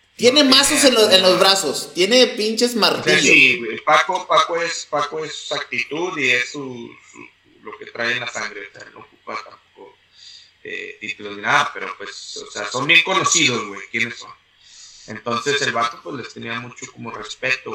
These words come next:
Speaker 2: güey. Y en las ocasiones, después de eso, cuando los llegó a topar,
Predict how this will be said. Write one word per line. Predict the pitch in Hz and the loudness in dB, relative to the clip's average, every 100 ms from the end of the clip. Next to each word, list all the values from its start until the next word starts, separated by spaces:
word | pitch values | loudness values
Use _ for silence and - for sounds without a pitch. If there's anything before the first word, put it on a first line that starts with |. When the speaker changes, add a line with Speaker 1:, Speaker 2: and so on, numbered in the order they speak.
| 104 | -10
Speaker 2:
güey. | 113 _ _ _ _ _ _ _ | -12 _ _ _ _ _ _ _
Y | 117 120 | -6 -4
en | 120 117 | -4 -4
las | 113 113 | -4 -6
ocasiones, | - 113 123 131 151 - _ | -8 -8 -8 -8 -8 -10 _
después | - 123 123 143 139 | -6 -4 -2 -2 -2
de | 160 160 | 0 0
eso, | 160 160 | 0 -6
cuando | 139 123 | -8 -8
los | 113 113 110 | -8 -8 -8
llegó | 110 110 | -8 -4
a | 123 120 - | -2 0 -2
topar, | - - 160 151 151 | -8 -8 0 0 0